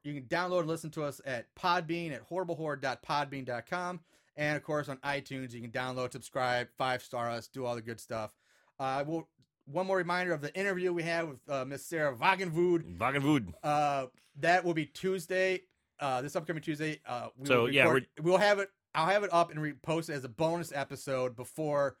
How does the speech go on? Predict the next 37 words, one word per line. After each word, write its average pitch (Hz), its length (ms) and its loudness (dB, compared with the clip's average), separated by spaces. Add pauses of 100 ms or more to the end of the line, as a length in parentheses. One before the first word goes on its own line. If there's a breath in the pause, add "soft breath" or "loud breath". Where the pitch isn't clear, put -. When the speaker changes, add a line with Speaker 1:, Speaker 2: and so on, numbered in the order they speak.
(120)
Speaker 1:
hopefully 185 300 4
before 147 640 0
our 131 340 -2 (680)
next 156 260 0
week's 147 180 -8
episode 127 440 -2
Speaker 2:
Right. 92 180 2
Speaker 1:
itself. 113 400 -4 (240)
So 151 80 -2
that'll 160 120 4
be 175 80 2
a 175 40 0
little 170 140 2
bonus 147 340 -2
content. 131 600 -6 (420)
Uh, 120 180 -4
check 160 240 -6
that 156 140 -2
out. 147 260 0 (240)
And, 139 320 -4 (680)
all 127 60 -4
right, 254 140 -2 (100)
that's 190 220 -2
it, 220 100 -6
Moon 208 180 -4
Goons. 247 420 -8 (260)
Another 170 200 2
one 196 140 2
in 202 60 -4
the 190 80 -2
books. 214 400 -4 (140)
So, 165 200 -2
it, 143 80 -6 (920)
hope 170 120 0
you 190 60 4
have 185 100 4
a 143 120 0